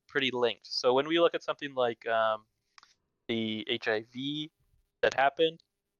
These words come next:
like, we didn't control its spread, and it's kind of like a, I would say it's a global reoccurring issue that we need to address,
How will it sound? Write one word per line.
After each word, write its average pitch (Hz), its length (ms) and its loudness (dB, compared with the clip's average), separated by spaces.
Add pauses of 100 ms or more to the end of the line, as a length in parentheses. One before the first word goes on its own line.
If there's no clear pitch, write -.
(120)
like, 107 240 6 (100)
we 123 200 -4
didn't 143 200 0
control 113 360 2
its - 140 -4
spread, 107 280 2 (560)
and 113 400 0
it's - 160 -8
kind 123 240 0
of 113 100 0
like 110 200 -4
a, - 100 -4 (720)
I 143 80 2
would - 140 -2
say 143 80 4
it's - 100 -2
a 123 80 0
global 139 600 4
reoccurring 113 640 -2 (180)
issue 113 400 -4
that 101 100 -6
we 120 280 -4 (520)
need 151 220 0
to 170 120 2
address, 170 440 2